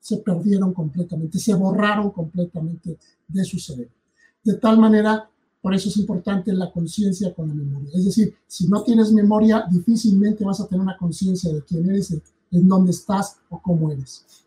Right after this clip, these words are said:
<clears throat> Entonces, forma no quiere decir, yo no quiero reducir conciencia a memoria, aunque podría atreverme, pero no quiero hacerlo, <laughs> porque todavía no tengo los elementos, todos los elementos para hacerlo,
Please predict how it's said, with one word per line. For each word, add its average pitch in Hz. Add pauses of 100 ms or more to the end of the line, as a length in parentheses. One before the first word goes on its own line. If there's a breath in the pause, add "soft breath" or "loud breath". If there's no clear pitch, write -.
(160)
<clears throat> -
Entonces, -
forma 240
no 202
quiere 202
decir, 214
yo 220
no 220
quiero 220
reducir 196 (460)
conciencia 202 (200)
a 180
memoria, 269
aunque 240
podría 254 (160)
atreverme, 208
pero 180
no 180
quiero 170
hacerlo, 202 (420)
<laughs> -
porque 185
todavía 214
no 214
tengo 214
los 196
elementos, 190
todos 220
los 190
elementos 180
para 202
hacerlo, 185